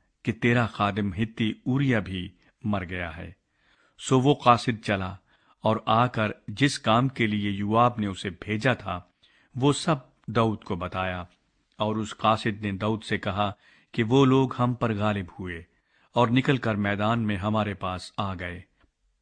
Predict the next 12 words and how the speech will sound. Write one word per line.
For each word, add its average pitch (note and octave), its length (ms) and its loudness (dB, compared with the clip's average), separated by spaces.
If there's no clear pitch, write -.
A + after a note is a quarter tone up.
फिर D3 160 8
हम A#2+ 340 0
उनको A#2 500 -2
रगेदते A#2 600 4
हुए G2 320 -2
फाटक A2+ 520 0
के G2+ 120 -4
मदखल G2+ 500 -2
तक F2+ 240 -10
चले F2+ 300 -6
गए। E2+ 260 -10
तब C#3+ 240 4